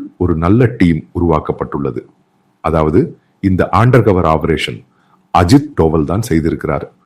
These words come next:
உறுதியாக இந்திய அரசாங்கத்தின் மோடியின் முழு ஆதரவுடன் தான் செய்தது. பதிலுக்கு கேட்கும். அதற்கிடையில் மும்பை வெடிப்பு தொடர்பான ஒருவரை தூக்கிலேற்றிய நிகழ்வு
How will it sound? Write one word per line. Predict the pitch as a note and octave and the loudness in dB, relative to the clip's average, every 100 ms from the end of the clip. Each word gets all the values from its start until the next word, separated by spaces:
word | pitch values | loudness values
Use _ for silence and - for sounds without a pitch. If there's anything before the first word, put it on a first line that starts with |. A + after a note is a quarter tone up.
| _ _ _ | _ _ _
உறுதியாக | G#2 B2+ C#3 C#3 A#2+ G#2 F2+ - - _ G#2 | 4 6 8 8 6 4 2 0 -6 _ -2
இந்திய | A2 B2+ B2 C3+ A2 | 0 2 4 4 4
அரசாங்கத்தின் | - G2+ G2 G2 F2+ E2+ - E2+ | 0 0 0 -2 0 -2 -2 -4
மோடியின் | D2 E2 F2 D#2+ C#2+ A#1 - _ | -2 0 2 2 -2 -4 -14 _
முழு | F#2 G2+ A#2+ C3+ C#3+ - | -2 4 6 8 6 2
ஆதரவுடன் | D2+ F2 F#2 E2 D#2 D2 C#2 | 0 2 2 2 0 -2 -2
தான் | C#2 C#2 - _ _ | -4 -4 -10 _ _
செய்தது. | - E2 E2 D2 C2+ - _ _ _ _ _ _ _ _ | -4 0 2 0 -4 -8 _ _ _ _ _ _ _ _
பதிலுக்கு | F2 F2+ F#2 C3+ C3 | 0 4 6 6 4
கேட்கும். | C#3 B2 - F2+ - _ _ _ _ - | 4 2 2 -6 -10 _ _ _ _ 0
அதற்கிடையில் | G2 B2 B2 - E2+ F2+ A2 - _ - | 2 4 2 2 2 4 2 -2 _ -2
மும்பை | G2 A#2+ C#3 C#3 | 2 4 6 6
வெடிப்பு | A2+ A2 - E2+ | 6 2 2 0
தொடர்பான | E2+ D#2 D2 D#2+ D2 | 0 0 0 -2 -2
ஒருவரை | D2 D#2 D2 D#2 - - _ _ - | -2 -2 0 0 -2 -10 _ _ 0
தூக்கிலேற்றிய | A#2+ C#3+ - B2 F#2 E2+ F2 E2+ | 4 4 4 4 4 2 0 0
நிகழ்வு | D2+ D2 E2 E2+ | 0 0 2 2